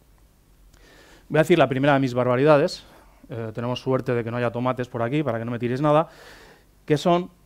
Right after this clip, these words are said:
¿por qué Triton? Las ventajas y las carencias. Entonces diréis, "Oh, a ver, tú vas a vender Triton y estás hablando de, de qué carencias tiene Triton". No, Triton tiene una ventaja fundamental y es que para nosotros,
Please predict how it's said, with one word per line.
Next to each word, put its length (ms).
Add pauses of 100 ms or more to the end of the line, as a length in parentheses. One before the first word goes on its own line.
(120)
¿por 140
qué 80
Triton? 500
Las 180
ventajas 480
y 100
las 200
carencias. 680 (200)
Entonces 220
diréis, 300
"Oh, 180
a 100
ver, 200
tú 140
vas 160
a 40
vender 220
Triton 340
y 40
estás 200
hablando 240
de, 160
de 140
qué 100
carencias 440
tiene 200
Triton". 340 (480)
No, 120
Triton 320
tiene 100
una 100
ventaja 320
fundamental 600 (500)
y 80
es 100
que 220 (220)
para 180
nosotros, 560